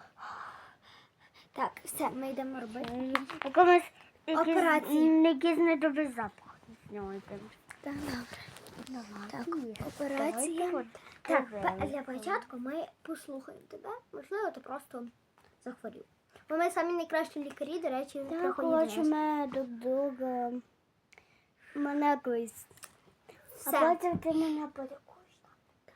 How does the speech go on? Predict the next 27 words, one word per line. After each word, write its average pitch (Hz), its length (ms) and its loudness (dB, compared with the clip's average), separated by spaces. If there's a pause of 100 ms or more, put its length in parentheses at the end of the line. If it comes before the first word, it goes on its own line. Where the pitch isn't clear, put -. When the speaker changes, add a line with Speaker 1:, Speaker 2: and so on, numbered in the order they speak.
(640)
Speaker 1:
<laughs> 285 280 -8 (400)
Так. 233 180 -6 (580)
Ну, 440 300 0
з - 20 -14
ним 359 260 0
все 277 360 -4
добре. 302 580 -4 (180)
У 277 140 -12
нього 277 300 -6
просто 254 420 -12
храпи. 359 500 -6 (500)
Ми 240 240 -8
зараз 226 340 -16
йому 240 180 -10 (140)
поміряємо 220 400 -10 (300)
температуру. 349 560 -10 (160)
Температури 330 600 -10
в 294 60 -10 (140)
нього 262 220 -8 (200)
серйозно 240 320 -12 (140)
нема. 302 200 -10 (580)
Нема 349 280 0 (100)
зовсім 240 360 -8
нічого, 453 380 2
він 381 140 2 (220)
дуже 269 240 -8
здоровий. 208 500 -12